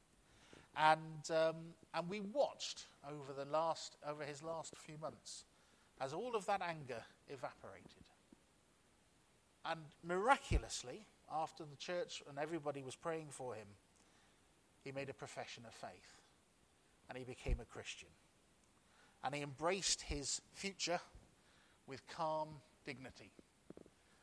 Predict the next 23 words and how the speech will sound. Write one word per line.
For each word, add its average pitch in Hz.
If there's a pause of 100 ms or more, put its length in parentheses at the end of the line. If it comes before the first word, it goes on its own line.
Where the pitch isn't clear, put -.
and 127
optimism 135 (640)
and 156
hope. 220 (1200)
And 151
when 202
he 185
died, 170
he 139
died 156 (240)
at 160
peace, - (520)
surrounded 139
by 131 (380)
the 131
family 123
who 117
loved 117
him. 92 (1120)
And 160
at 190
his 196
funeral, 175